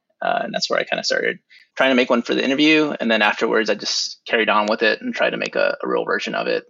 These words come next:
um, that I can make an improved version of what was out there. And so since then, I've just been making improvements to it, uh, adding features that, that users have requested, and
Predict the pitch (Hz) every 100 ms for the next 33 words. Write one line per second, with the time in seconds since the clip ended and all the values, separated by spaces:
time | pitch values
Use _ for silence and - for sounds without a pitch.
0 | _ - - - - 62 - - 57 -
1 | - - - - - - - 58 55 50
2 | 107 110 127 123 - _ - - - -
3 | - 120 117 113 - - - - 135 123
4 | - - 120 120 - _ _ - 107 -
5 | 104 117 117 - 113 110 - - _ -
6 | - 127 113 107 123 - 104 - 120 -
7 | 50 50